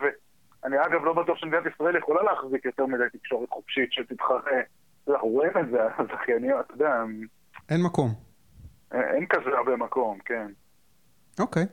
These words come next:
Speaker 2: אבל הייתה טלוויזיה טובה יותר.
Speaker 1: נהייתה טלוויזיה טובה יותר? נהייתה יותר טלוויזיה, האם היא טובה יותר?
Speaker 2: אתה לא חושב?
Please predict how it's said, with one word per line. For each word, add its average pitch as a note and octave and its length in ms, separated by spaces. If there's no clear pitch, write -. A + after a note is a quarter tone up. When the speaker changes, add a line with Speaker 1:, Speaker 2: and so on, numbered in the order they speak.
Speaker 2:
אבל A#2 140
הייתה A2+ 140
טלוויזיה D#3+ 420
טובה D#3+ 260
יותר. D3 240
Speaker 1:
נהייתה A2 320
טלוויזיה B2 880
טובה A2+ 320
יותר? G#3 240
נהייתה A#2+ 420
יותר G3 240
טלוויזיה, F3 680
האם G#2+ 280
היא B2 100
טובה A#2 220
יותר? - 260
Speaker 2:
אתה - 80
לא - 60
חושב? - 240